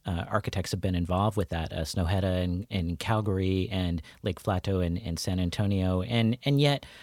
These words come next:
uh, I, I was thinking about this, uh, a number of years ago when Seattle built its sort of flagship central library by w-, one of the top architects in the world, Rem Koolhaas, and it was this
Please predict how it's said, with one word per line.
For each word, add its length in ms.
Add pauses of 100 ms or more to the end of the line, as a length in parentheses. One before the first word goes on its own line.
(120)
uh, 360
I, 160
I 160
was 180
thinking 300
about 280
this, 320
uh, 300 (360)
a 20
number 260
of 100
years 200
ago 200
when 160
Seattle 500 (120)
built 300
its 220
sort 180
of 60
flagship 540
central 320
library 520
by 360
w-, 280
one 240
of 120
the 60
top 280
architects 460
in 80
the 40
world, 360
Rem 200
Koolhaas, 560
and 80
it 80
was 140
this 180